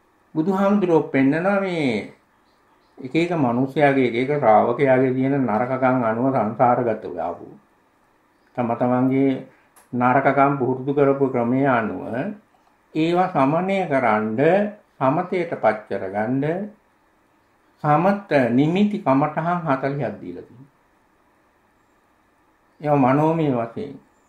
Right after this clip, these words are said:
ගන්න ඕනේ. හිතලා ගන්න ඒවා. මේවට කියන සංඥාගේ පෙළක් ඒවා සංඥා වශයෙන් ගන්න. දැන් දස සංඥා කියන්නේ භාවනාව. දස සංඥා කියලා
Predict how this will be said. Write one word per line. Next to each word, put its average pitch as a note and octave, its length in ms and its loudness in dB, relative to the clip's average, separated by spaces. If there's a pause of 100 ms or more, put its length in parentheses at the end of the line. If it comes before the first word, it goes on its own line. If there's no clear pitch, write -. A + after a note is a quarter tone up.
(220)
ගන්න A#2+ 220 -2
ඕනේ. F2+ 380 -12 (1160)
හිතලා D3 320 0
ගන්න B2 340 0
ඒවා. F2 300 -14 (760)
මේවට C#3 220 0
කියන C#3+ 260 -2
සංඥාගේ C#3+ 680 -2
පෙළක් C3 300 -2
ඒවා D3 240 -4
සංඥා D3 480 0
වශයෙන් G#2 280 -8
ගන්න. F#2 220 -14 (1200)
දැන් C3+ 140 2
දස C3+ 320 4
සංඥා E3+ 580 2 (640)
කියන්නේ D3+ 260 -2
භාවනාව. B2 500 -4 (120)
දස B2 220 -8
සංඥා C#3+ 480 -2
කියලා D#3 320 -4